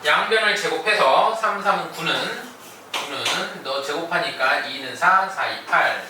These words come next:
팔 플러스 P 마이너스 Q의 제곱인 거고, 따라서 P 마이너스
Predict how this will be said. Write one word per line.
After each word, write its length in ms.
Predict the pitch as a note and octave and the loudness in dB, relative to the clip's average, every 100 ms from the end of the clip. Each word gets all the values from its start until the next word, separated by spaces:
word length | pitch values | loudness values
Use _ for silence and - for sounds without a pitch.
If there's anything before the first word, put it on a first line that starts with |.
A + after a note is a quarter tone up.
| - | 0
팔 360 | - - - - - - - | 4 4 2 -4 -10 -10 -8
플러스 760 | G3 F3+ - - G3+ A3 A3 - - - - - | -2 -2 -2 -4 2 2 2 -4 -12 -16 -12 -8
P 460 | - A3+ A3+ A3+ A3+ - - | -6 -4 -2 -2 -2 -10 -10
마이너스 1040 | - - - F3 F3 E3+ E3+ - D3+ C#3 - | 2 4 4 2 2 0 0 -4 -6 -8 -10
Q의 520 | - G3 G#3 G#3+ G#3+ - - - | -8 0 2 2 2 0 -4 -6
제곱인 420 | - G3+ F3 F3 E3+ | -6 -2 0 0 -2
거고, 560 | E3 - - D3 D3+ - - - | -2 -2 -2 0 0 -2 -6 -6
따라서 880 | - F3 F3+ F#3 F#3 F#3+ - - - - - | 4 6 6 4 4 4 4 2 -2 -6 -4
P 240 | - - - - | -2 -2 -2 0
마이너스 920 | - - D3 D#3+ D#3+ D3 - - A#2 | 2 2 2 0 2 2 0 -6 -8